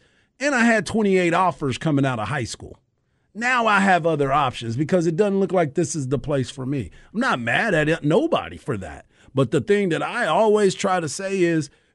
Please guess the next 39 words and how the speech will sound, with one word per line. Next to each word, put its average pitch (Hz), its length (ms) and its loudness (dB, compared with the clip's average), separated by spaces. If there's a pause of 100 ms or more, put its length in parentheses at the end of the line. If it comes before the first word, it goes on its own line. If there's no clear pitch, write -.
be 180 180 2
patient 170 760 0 (200)
during 165 340 4
the 147 180 -8
off 175 280 2
season 120 460 0
because 127 360 0 (100)
everybody 160 640 0
wants 143 300 -2
to 147 100 -6
go 143 420 0 (200)
and 135 140 2
jump 143 260 0
off 143 220 0
a 110 80 -4
bridge 135 540 2
and 120 140 -4
think 156 240 -2
that 127 180 -4
the 113 80 -12
sky 170 380 -2
is 120 160 -2
falling 127 520 -2 (300)
because 139 440 2
it's 160 260 -4
the 123 140 -8 (100)
off 165 240 0
season 143 380 0
of 131 80 -2
basketball. 123 480 -6
If 151 160 2
we 254 120 6
had 240 140 4
basketball 214 460 0
tomorrow, 220 480 -4 (240)
then 190 240 6
everybody 170 420 2
should 135 220 -6
panic. 120 320 -8